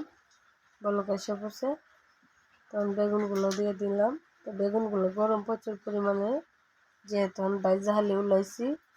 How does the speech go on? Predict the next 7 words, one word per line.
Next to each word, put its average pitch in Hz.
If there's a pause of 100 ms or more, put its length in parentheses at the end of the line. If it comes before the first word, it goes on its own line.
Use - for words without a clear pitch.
(640)
তো - (120)
বেগুনগুলো 214 (120)
গরম 220
লাগতাছে। 220 (3500)
সব 202 (100)
বেগুনগুলো 208
আমি 208